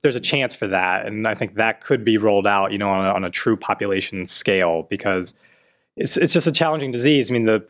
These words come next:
the presenting symptoms are not really that different, especially in the early phases, from standard acid reflux, you know, and,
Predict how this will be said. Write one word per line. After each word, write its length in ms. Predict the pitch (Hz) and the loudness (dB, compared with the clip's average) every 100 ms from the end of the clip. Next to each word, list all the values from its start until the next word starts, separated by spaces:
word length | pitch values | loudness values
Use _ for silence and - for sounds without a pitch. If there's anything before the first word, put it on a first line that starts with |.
| - | -4
the 100 | 117 | 0
presenting 460 | 123 113 117 117 | 2 0 0 -2
symptoms 800 | - 143 131 127 120 110 - - | -2 -2 0 0 0 -2 -4 -4
are 140 | 135 117 | -2 0
not 280 | 120 113 | 0 -2
really 200 | 113 113 104 | 0 0 2
that 320 | 113 104 92 | 0 -2 -2
different, 420 | 117 - 110 120 | -2 0 -2 -2
especially 460 | 123 - 117 - 104 | -8 -4 -4 -2 -4
in 60 | |
the 80 | 107 | -2
early 440 | 120 123 113 101 - | 0 2 2 0 -4
phases, 680 | - 120 120 104 92 90 - _ _ _ | 0 2 2 2 0 -2 -8 _ _ _
from 360 | - 123 104 104 | -4 -2 -2 -4
standard 400 | - 139 120 120 | -2 -2 0 0
acid 280 | 107 101 104 | 0 0 0
reflux, 640 | 135 - 87 - - - | 0 0 -6 -8 -12 -10
you 80 | 101 | -4
know, 320 | 95 95 101 | 0 2 2
and, 280 | 98 92 90 | 2 -2 -6